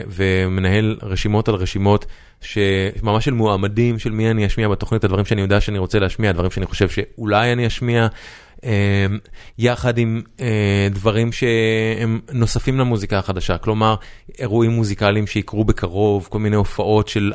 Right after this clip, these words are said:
אמנים מקומיים או אמני חו"ל שיקרו בקרוב, אלה דברים שאני רוצה לשבץ מוזיקלית בתוכנית. אה, כל, יש כל מיני אירועים היסטוריים שקרו השבוע לפני עשר, עשרים, אה,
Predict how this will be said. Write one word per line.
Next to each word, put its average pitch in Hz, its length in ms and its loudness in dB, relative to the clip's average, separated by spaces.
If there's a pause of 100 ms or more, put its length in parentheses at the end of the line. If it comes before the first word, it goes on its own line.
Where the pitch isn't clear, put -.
אמנים 101 300 0
מקומיים 98 540 2
או 90 100 0
אמני 98 260 0
חו"ל 110 200 4
שיקרו 101 320 -4
בקרוב, 98 420 0 (140)
אלה 107 120 0
דברים 95 200 0
שאני 104 140 0
רוצה 101 180 2
לשבץ 95 380 0
מוזיקלית 98 460 0
בתוכנית. 98 480 0 (560)
אה, 117 60 -4 (720)
כל, 120 200 2
יש 117 160 -2
כל 120 120 0
מיני 113 160 0
אירועים 113 320 2
היסטוריים 113 580 0
שקרו 101 500 0
השבוע 95 340 0
לפני 95 340 0
עשר, 95 280 2
עשרים, 98 320 -4
אה, 123 60 -2